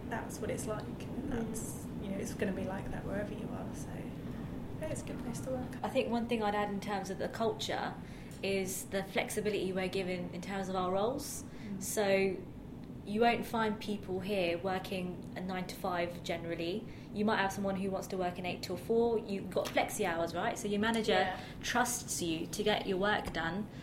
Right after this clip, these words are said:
Speaker 3: They don't care whether you've started at seven o'clock in the morning or whether you start at twelve P M in the afternoon. You know, there's no prescription in terms of when you need to start work and when you need to finish work. No one's watching over your shoulder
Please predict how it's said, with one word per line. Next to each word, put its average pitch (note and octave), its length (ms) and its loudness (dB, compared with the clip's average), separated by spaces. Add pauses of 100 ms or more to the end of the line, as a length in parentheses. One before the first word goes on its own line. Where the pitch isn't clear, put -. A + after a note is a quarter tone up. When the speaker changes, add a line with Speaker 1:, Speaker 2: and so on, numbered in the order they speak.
(220)
Speaker 3:
They B3 140 6
don't B3 180 4
care A3 240 4
whether F#3 320 4
you've F#3 320 -2 (260)
started - 500 0
at - 120 0
seven F3+ 300 0
o'clock - 580 -2 (140)
in F#3 100 0
the F#3 80 0
morning F3+ 420 0
or F3+ 140 2
whether F#3 220 2
you F#3 120 0
start F#3+ 300 0
at - 300 2
twelve F#3 480 0 (240)
P F3+ 160 0
M F3+ 180 2
in F3+ 80 2
the F3 80 2
afternoon. F#3+ 480 2
You E3+ 80 0
know, E3+ 160 2
there's F#3+ 220 2
no G#3+ 300 8 (840)
prescription - 680 4
in F#3 120 2
terms G3+ 280 2
of F#3 200 6
when G#3 180 10
you G3+ 100 10
need G3+ 120 6
to - 60 0
start - 280 2
work F#3+ 220 4
and G3 80 -4
when F#3+ 100 0
you F#3+ 40 2
need F#3+ 80 0
to - 80 -6
finish A3+ 280 2
work. E3 260 0
No G#3 160 4
one's G3+ 200 2
watching - 320 -2
over F#3+ 160 2
your F#3 100 2
shoulder F#3 480 4